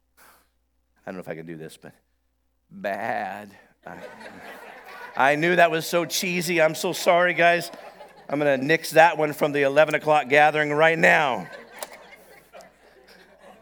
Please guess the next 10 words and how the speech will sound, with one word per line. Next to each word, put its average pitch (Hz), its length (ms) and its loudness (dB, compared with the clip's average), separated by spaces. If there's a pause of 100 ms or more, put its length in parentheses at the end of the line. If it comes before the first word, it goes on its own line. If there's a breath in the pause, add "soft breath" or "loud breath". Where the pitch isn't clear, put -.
(920 soft breath)
They 277 200 6
may 302 240 6
feel 330 500 2
neglected, 190 920 2
right? 196 320 4
They 214 120 4
may 254 220 2
feel 285 360 0
that 190 200 4
way. 175 160 2